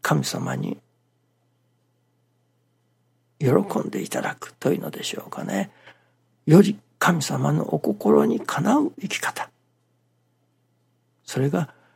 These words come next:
師匠のご流儀でもあると思いますね。同じ成り行きのいただき方でも、親愛のいただき方でも、いろいろないただき方があるということと同時に、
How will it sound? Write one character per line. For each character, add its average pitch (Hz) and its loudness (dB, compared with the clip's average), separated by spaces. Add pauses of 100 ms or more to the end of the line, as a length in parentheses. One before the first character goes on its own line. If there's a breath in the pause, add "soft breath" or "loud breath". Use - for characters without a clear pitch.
(120)
師 - 2
匠 139 2
の 262 -6 (140)
ご 131 2
流 139 2
儀 143 -8
で 147 0
も - -2
あ - -2
る - -10
と - -18 (280)
思 143 0
い - -8
ま - -12
す - -6
ね。 165 -4 (2250 soft breath)
同 127 0 (120)
じ - -6
成 131 2
り 127 2
行 123 -4
き - -4
の 139 4
い 196 -2
た 139 2
だ 135 0
き 135 -6
方 151 -4
で 185 -2
も、 196 -2 (580)
親 135 4
愛 139 0
の 143 0
い 160 0
た 147 2
だ 156 0
き - -12
方 - -6
で 190 0
も、 208 -2 (880)
い 143 2
ろ 139 10
い 139 2
ろ 139 -2
な - 0
い - -2
た 151 0
だ 151 -2
き - -12
方 - -4
が - -4 (120)
あ - -2
る - -6
と - -6
い 53 0
う - -4
こ - -12
と - -16 (340)
と 151 2
同 180 4
時 165 -2
に、 151 2